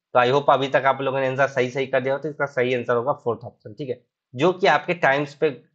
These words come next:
नहीं डिपेंड करता कि आपका टाइम अच्छा है या बुरा है, वो अपना मतलब निकाल लेता है, ठीक है। चलिए नेक्स्ट बात कर लेते हैं।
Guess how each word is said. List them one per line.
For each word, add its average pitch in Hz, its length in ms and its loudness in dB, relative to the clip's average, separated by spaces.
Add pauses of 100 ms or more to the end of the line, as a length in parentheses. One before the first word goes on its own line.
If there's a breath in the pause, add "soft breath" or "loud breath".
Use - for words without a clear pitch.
(320)
नहीं 139 260 0
डिपेंड 131 380 2
करता 120 220 2
कि 127 120 0
आपका 120 200 2
टाइम 123 240 0
अच्छा 117 260 -2
है 143 140 0
या 147 220 0 (220)
बुरा 117 220 0
है, 107 120 -2
वो 117 140 2
अपना 131 280 2
मतलब 147 340 0
निकाल 113 360 0
लेता 113 280 -16
है, - 80 -20 (220)
ठीक 170 140 -2
है। - 80 -18 (640)
चलिए 123 300 -20
नेक्स्ट 110 240 -12
बात 113 260 -4
कर 117 100 -2
लेते 113 260 -8
हैं। 147 100 -18